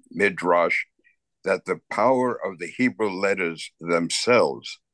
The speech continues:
are so profound that if you unscroll a Torah and simply run your finger across the letters, that you get the same spiritual nourishment as if you were reading and understanding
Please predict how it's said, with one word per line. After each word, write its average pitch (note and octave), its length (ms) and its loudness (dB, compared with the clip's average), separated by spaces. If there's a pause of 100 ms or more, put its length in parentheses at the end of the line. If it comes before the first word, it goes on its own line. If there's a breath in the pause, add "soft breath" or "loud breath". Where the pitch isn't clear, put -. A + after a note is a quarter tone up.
(220)
are D#2+ 160 -2
so A2 420 0
profound E2 760 -2 (540 soft breath)
that E2+ 120 0
if F2 200 0
you A#2+ 180 4
unscroll G2 1000 -2
a E2 120 0 (120)
Torah G#2 480 0 (520)
and D#2 180 -4
simply F#2+ 640 2 (100)
run G2 340 2
your F#2 220 0
finger G2 640 -2 (200)
across - 540 0
the D#2+ 120 -4
letters, D#2 680 0 (560)
that E2 180 0
you F#2 180 -2
get F2 300 2
the E2 160 -4
same F#2 440 2
spiritual D#2+ 1080 -2 (120)
nourishment D2+ 760 -2 (420)
as D#2 240 -4
if E2 260 0
you E2 100 2
were C#2+ 220 0
reading D#2 500 0
and C#2 160 -8
understanding C#2+ 880 0